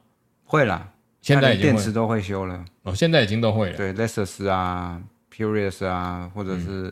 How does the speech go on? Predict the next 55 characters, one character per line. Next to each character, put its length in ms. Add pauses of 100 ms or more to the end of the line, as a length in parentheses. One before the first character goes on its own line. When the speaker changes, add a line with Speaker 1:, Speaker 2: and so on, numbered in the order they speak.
Speaker 1:
Altis 520
Hybrid。 520
Speaker 2:
嗯。 80 (180)
哦， 100
所 200
以 60
那 120
个 140
已 40
经 140
可 100
以。 200
Speaker 1:
对， 160
它 100
电 180
池 140
会 80
帮 160
你 40
解 260
体， 360
哪 160
一 60
格 220
坏， 280
Speaker 2:
嗯。 160
Speaker 1:
换 160
哪 200
一 160
格。 120 (840)
嗯。 260 (480)
Speaker 2:
哦， 720
所 220
以 80
民 240
间 180
的 80
维 180
修 220
厂 180
也 140
会 180
修 100
这 80
个。 40
Speaker 1:
一 40
定 100
会 100
专 240
门 180
在 140
修 160
微 260 (100)
电 200
池。 180